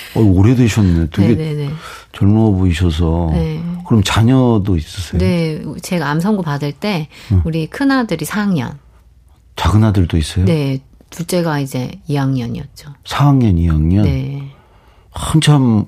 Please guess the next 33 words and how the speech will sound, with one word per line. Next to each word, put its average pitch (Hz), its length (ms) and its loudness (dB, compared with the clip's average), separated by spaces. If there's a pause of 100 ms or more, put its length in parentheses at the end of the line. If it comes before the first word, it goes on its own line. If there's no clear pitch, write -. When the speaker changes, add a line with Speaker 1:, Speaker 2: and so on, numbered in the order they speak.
Speaker 1:
엄마 107 260 4
손이 104 280 2
필요할 123 300 -4
Speaker 2:
맞아요. - 220 -4
Speaker 1:
때네. 87 300 0 (160)
Speaker 2:
그때 - 320 -16
제가 165 200 -16 (360)
Speaker 1:
음. 87 320 2
Speaker 2:
아이디가 80 440 -6
떨어졌죠. - 540 -14 (260)
Speaker 1:
그래가지고 156 380 4
항암을 131 560 4
그러면 90 260 2
안고 82 420 0
어떻게 - 260 -2
하셨어요? 71 560 -4 (300)
Speaker 2:
저는 190 640 0
Speaker 1:
음. 92 60 -2 (180)
Speaker 2:
그런 190 180 -4
요양병원에도 185 800 0
가고 151 260 -6
싶었는데 170 360 -4
그때 190 180 -4
한창 269 220 0
이제 190 120 -2
코로나라서 170 760 -2
Speaker 1:
음. 87 500 0 (1120)
Speaker 2:
뭐 247 260 0
어디 285 320 0
가기도 247 580 -4
너무 202 260 2
힘들었고 254 680 0
Speaker 1:
네. - 100 -6